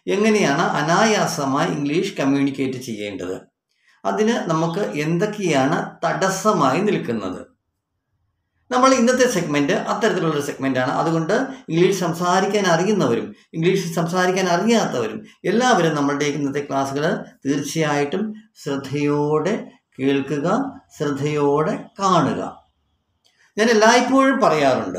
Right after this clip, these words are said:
നമ്മളൊരു class കാണുമ്പോൾ തീർച്ചയായിട്ടും ആ class skip ചെയ്യാതെ, ചിലരുടെ പ്രവണതയുണ്ട്, ക്ലാസ്സുകൾ ആദ്യം ഒന്ന് കാണുക, ആ, ഓക്കെ, എന്താണ് ഈ പുള്ളി പറയുന്നതെന്ന് കേൾക്കാം,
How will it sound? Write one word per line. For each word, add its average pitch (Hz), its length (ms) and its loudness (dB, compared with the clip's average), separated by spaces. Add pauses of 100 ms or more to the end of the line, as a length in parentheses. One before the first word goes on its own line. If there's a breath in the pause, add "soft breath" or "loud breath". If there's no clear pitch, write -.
(760)
നമ്മളൊരു 269 400 2
class 190 340 2
കാണുമ്പോൾ 170 540 0
തീർച്ചയായിട്ടും 202 800 0
ആ 165 140 2
class 165 560 -2
skip - 440 -6
ചെയ്യാതെ, 117 580 -2 (260 loud breath)
ചിലരുടെ 240 340 2
പ്രവണതയുണ്ട്, 185 840 0
ക്ലാസ്സുകൾ 165 480 0
ആദ്യം 160 340 2
ഒന്ന് 175 120 -2
കാണുക, 143 380 -2
ആ, 151 320 0
ഓക്കെ, 131 340 -2
എന്താണ് 135 500 0
ഈ - 20 -8
പുള്ളി 143 160 -4
പറയുന്നതെന്ന് 135 480 0
കേൾക്കാം, 127 500 -6